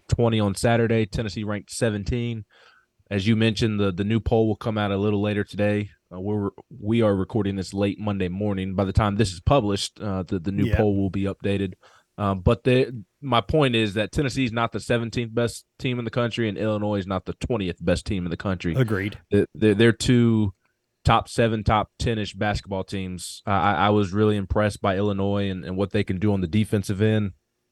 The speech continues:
Speaker 1: and they have some nice pieces o-, on the offensive end. My only worry about the Illinois team is a lack of true point guard, and I thought that was the difference in the game on Saturday, uh, Zakai Ziegler being able to get Tennessee into things.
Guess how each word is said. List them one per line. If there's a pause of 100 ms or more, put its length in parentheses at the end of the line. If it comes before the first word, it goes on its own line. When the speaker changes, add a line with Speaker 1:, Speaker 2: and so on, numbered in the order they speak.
(380)
Speaker 1:
and
they
have
some
nice
pieces (460)
o-,
on
the
offensive
end.
My
only
worry
about
the
Illinois
team
is
a
lack
of
true
point
guard, (340)
and
I
thought
that
was
the
difference
in
the
game
on
Saturday, (320)
uh,
Zakai
Ziegler
being
able
to
get
Tennessee
into
things.